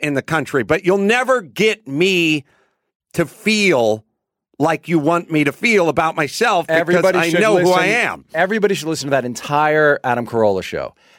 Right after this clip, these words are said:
Speaker 2: I listened to the entire, uh, that entire episode, and what happened there was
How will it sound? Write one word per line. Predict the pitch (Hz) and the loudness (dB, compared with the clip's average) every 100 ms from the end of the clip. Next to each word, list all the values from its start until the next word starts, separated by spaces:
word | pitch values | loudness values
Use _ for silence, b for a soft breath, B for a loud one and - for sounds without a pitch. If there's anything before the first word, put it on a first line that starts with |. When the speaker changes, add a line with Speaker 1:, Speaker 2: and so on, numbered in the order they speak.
| b | b
Speaker 2:
I | 110 117 120 120 110 _ _ - | -2 2 2 0 -4 _ _ -16
listened | - 135 139 | -2 -2 0
to | 139 | -4
the | 113 | -4
entire, | 104 107 98 92 - | -6 -2 0 0 -2
uh, | 107 - | -8 -8
that | 104 113 - | -4 -4 -4
entire | 113 107 95 - | -6 -2 -2 -2
episode, | 92 95 95 98 | -6 -6 -2 -2
and | - 110 110 - B B - | -2 -4 -6 -10 B B -2
what | 127 | -2
happened | 120 160 175 123 107 | 0 -2 -2 -4 -2
there | 104 98 95 | 0 0 -2
was | 104 104 101 98 95 92 | -2 0 2 2 -2 -6